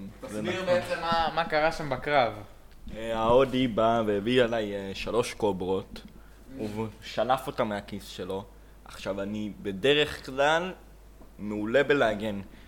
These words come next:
Speaker 1: נגד קוברות. אני יורה להן בראש תוך שנייה. הבעיה זה שהיו לי רק שתי שניות ושלוש קוברות. אז אחת מהן הצליחה לבוא ולהרוג אותי.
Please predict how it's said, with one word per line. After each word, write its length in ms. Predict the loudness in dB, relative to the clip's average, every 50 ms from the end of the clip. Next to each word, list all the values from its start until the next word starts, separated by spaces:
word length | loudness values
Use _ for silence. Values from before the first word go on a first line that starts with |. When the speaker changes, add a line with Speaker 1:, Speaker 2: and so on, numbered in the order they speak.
| -18 -14 -10
Speaker 1:
נגד 260 | -8 -6 -6 -6 -6
קוברות. 560 | -4 -2 0 0 0 0 -4 -8 -12 -12 -12
אני 160 | -10 -8 -8 -6
יורה 340 | -6 -4 -2 0 2 2
להן 320 | 2 2 -2 -4 -6 -6 -6
בראש 340 | -2 0 0 0 0 -2 -6
תוך 240 | -6 -6 -6 -6
שנייה. 360 | -6 -8 -6 -6 -4 -2 -2 -4 -4 -8 -18 -20 -20 -20 -20 -20 -20 -20 -18 -14 -10
הבעיה 280 | -6 -2 0 0 0
זה 100 | 0 -2
שהיו 260 | -4 -2 0 0 0 2
לי 100 | 0 0
רק 180 | 0 -2 -4
שתי 360 | -6 -8 -4 0 0 0 0
שניות 680 | 0 -4 -6 -6 -4 -2 0 0 0 0 -2 -8 -16 -20 -20 -20 -20 -18 -16
ושלוש 540 | -16 -14 -10 -6 -4 -2 -2 -2 -4 -6 -10
קוברות. 420 | -6 -4 -4 -4 -6 -8 -16 -18 -20 -20 -20 -20 -20 -20 -20 -20 -20 -18 -14 -12
אז 120 | -12 -10
אחת 260 | -6 -4 -4 -4 -2
מהן 200 | -2 -2 -2 -2
הצליחה 540 | -4 -6 -10 -12 -10 -8 -8 -8 -4 -4 -4
לבוא 540 | -2 -2 -4 -6 -6 -6 -4 -4 -4 -4 -6
ולהרוג 460 | -6 -6 -6 -6 -6 -6 -8 -8 -8
אותי. 320 | -10 -10 -10 -10 -10 -10